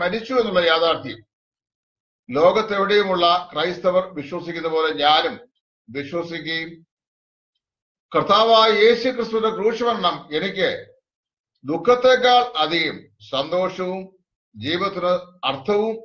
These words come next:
നൽകി തന്നു എന്നുള്ളതുകൊണ്ട് ഞാൻ ക്രിസ്തുവിന്റെ ക്രൂശ് എന്ന് പറയുന്ന വിഷയത്തെക്കുറിച്ച് ഞാൻ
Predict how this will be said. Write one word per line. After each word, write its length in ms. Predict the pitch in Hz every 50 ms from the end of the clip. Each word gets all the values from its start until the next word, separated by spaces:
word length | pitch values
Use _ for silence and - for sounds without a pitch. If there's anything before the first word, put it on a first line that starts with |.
| - 143 139 139
നൽകി 260 | 151 175 202 233 240 233
തന്നു 280 | 233 214 202 202 208 214 208 - - 160
എന്നുള്ളതുകൊണ്ട് 560 | 147 147 151 147 143 139 139 135 123 117 90 82 - - _ _ _ _ _ _ _ _ _ _ _ _ _ _ _ _ -
ഞാൻ 140 | 139 156 147 127
ക്രിസ്തുവിന്റെ 500 | - 156 151 - 214 208 214 202 196 175 147 127 - -
ക്രൂശ് 420 | 131 151 185 190 185 - 190 175 170 170 - 139
എന്ന് 120 | 135 147 147
പറയുന്ന 360 | 147 147 143 143 143 139 135 120 101 - - - _ _ _ _ _ _ _ _ _ _ - 117
വിഷയത്തെക്കുറിച്ച് 840 | 131 131 - 165 165 160 165 160 160 156 156 151 143 - 170 165 170 170 - - - - - 117
ഞാൻ 160 | 127 139 143